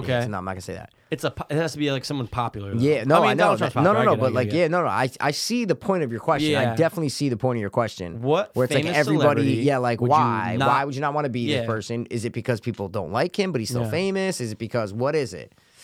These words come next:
Speaker 2: Dude, do you have an answer or no? 'Cause that's
Speaker 1: I
Speaker 2: a
Speaker 1: just
Speaker 2: great
Speaker 1: thought of that.
Speaker 2: question.
Speaker 1: The first person that comes to mind is Johnny Depp.
Speaker 2: Really?
Speaker 1: But it's still a great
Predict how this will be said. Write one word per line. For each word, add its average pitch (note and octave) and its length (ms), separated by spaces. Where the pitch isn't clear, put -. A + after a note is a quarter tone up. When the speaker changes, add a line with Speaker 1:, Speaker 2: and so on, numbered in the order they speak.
Speaker 2:
Dude, G#2+ 360
do G2 60
you G2 60
have G#2+ 80
an C3 80
answer D#3+ 280
or C3 40
no? B2 160
'Cause - 60
that's C3 120
Speaker 1:
I C#3 40
Speaker 2:
a A#2+ 40
Speaker 1:
just F#2 100
Speaker 2:
great A#2 140
Speaker 1:
thought F#2 60
of B2+ 80
that. F#2 60
Speaker 2:
question. F#2 220
Speaker 1:
The C3+ 80
first A3 260
person G3 200
that D#3 120
comes D3 160
to C#3 80
mind B2+ 320
is A#2+ 200
Johnny C3 320
Depp. D3 220
Speaker 2:
Really? F#2 560
Speaker 1:
But C#3+ 380
it's B2+ 180
still C#3 280
a A#2+ 60
great A#2 300